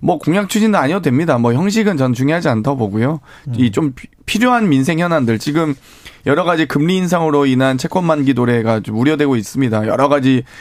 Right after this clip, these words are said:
Speaker 1: 지금 안신 전환 대출 시행해야 되는 거 아니냐, 고금리 시대에 여러 그 금리 인상 폭에 대한 여러 민생 현안들이 많기 때문에,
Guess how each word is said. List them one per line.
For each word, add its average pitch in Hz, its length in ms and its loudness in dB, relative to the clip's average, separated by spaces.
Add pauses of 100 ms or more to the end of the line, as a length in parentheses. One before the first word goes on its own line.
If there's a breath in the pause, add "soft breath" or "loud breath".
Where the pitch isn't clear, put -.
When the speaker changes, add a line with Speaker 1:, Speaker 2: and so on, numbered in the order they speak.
(160 loud breath)
Speaker 1:
지금 123 300 0
안신 120 300 0
전환 147 300 0
대출 127 520 0
시행해야 156 380 -2
되는 131 200 0
거 127 60 2
아니냐, 117 640 0
고금리 135 380 2
시대에 123 480 -2 (360 loud breath)
여러 120 240 0
그 123 140 -2
금리 147 340 0
인상 135 240 -2
폭에 131 320 -2
대한 120 260 0
여러 117 180 0
민생 135 280 0
현안들이 160 380 -2
많기 139 340 -4
때문에, 117 720 -2